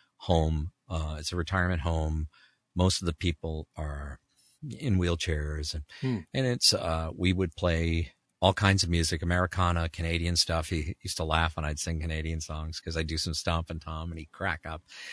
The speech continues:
Speaker 1: Uh, and we do a bunch of, um, uh, Italian songs that I grew up playing,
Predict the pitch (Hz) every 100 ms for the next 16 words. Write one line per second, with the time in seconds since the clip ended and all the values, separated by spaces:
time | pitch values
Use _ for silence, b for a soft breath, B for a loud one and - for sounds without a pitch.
0 | B B - 82 78 76 - 95 95 101
1 | 90 98 92 82 85 82 80 78 76 76
2 | - _ 82 73 73 76 82 101 87 90
3 | 90 78 76 78 - - B B _ 87
4 | 87 87 82 - 80 76